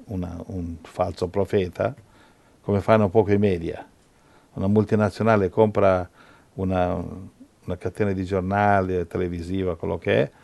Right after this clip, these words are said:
gli mette un direttore, è abbastanza un direttore in una catena televisiva di, di, grandissima, e uno controlla tutti. Perché? Perché lui sceglierà i giornalisti che scrivono, sceglierà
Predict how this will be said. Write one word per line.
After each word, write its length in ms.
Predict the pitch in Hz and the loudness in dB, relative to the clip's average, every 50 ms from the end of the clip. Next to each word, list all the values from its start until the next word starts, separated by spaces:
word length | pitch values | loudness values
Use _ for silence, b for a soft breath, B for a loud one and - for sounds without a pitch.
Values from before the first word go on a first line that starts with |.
| b b b b b b b b _ _ - | b b b b b b b b _ _ -8
gli 160 | 120 95 101 98 | -4 0 2 4
mette 300 | 107 117 113 98 - 107 | 6 4 4 4 2 -2
un 100 | 95 95 | 0 4
direttore, 600 | 101 107 110 117 110 - - 113 117 127 139 143 | 6 8 8 8 6 6 6 8 8 8 8 6
è 20 | 120 | 6
abbastanza 520 | 107 110 107 - - 127 127 117 - 117 | 6 4 2 4 4 4 4 4 4 4
un 160 | 120 127 123 | 6 6 4
direttore 880 | 113 127 127 120 120 110 - - - - 131 127 117 107 104 98 95 95 | 6 6 6 8 8 6 2 0 4 6 6 8 8 8 8 6 4 2
in 60 | 95 95 | 0 0
una 160 | 98 98 92 | 0 -2 -2
catena 380 | - 101 92 - 110 104 98 | -2 -4 -2 0 0 0 0
televisiva 680 | 87 - 98 92 92 90 87 85 92 101 101 95 92 87 | 0 0 -2 -2 -2 -2 -6 -4 -2 -2 0 0 0 -2
di, 240 | 87 90 85 82 | -4 -4 -6 -6
di, 180 | 85 90 87 - _ _ _ b b b b b b | -8 -10 -14 -14 _ _ _ b b b b b b
grandissima, 720 | - 95 95 98 104 120 123 110 - - 143 147 175 190 185 _ _ _ _ _ _ | -2 -2 0 2 2 2 0 0 0 0 0 2 2 0 -2 _ _ _ _ _ _
e 100 | - 110 110 | 0 2 4
uno 320 | 120 143 156 160 185 180 | 4 6 4 4 4 2
controlla 420 | 185 - 98 90 95 92 90 92 92 | 2 0 -6 -2 -2 -2 -2 -2 -2
tutti. 260 | 147 139 104 - 85 | -2 -4 -2 -4 -6
Perché? 280 | - 107 107 107 90 - B B B B B B | -6 -4 -2 -2 -4 -4 B B B B B B
Perché 260 | B - 104 92 120 | B -4 -2 2 4
lui 120 | 127 160 165 | 6 6 6
sceglierà 460 | - - 127 117 117 120 117 135 135 | 6 6 4 6 8 8 8 8 8
i 80 | 123 107 | 6 6
giornalisti 580 | 104 117 110 107 104 113 135 123 - - 107 | 4 4 4 4 4 2 2 0 -2 -4 -4
che 100 | 98 98 | -4 -4
scrivono, 540 | - - - - 131 127 95 85 85 85 87 | -6 -6 -6 -4 -2 -2 -2 -4 -6 -10 -12
sceglierà 760 | - - - 104 98 98 98 98 107 113 117 113 107 101 95 | -12 -4 -2 0 2 2 2 4 6 6 6 6 4 2 0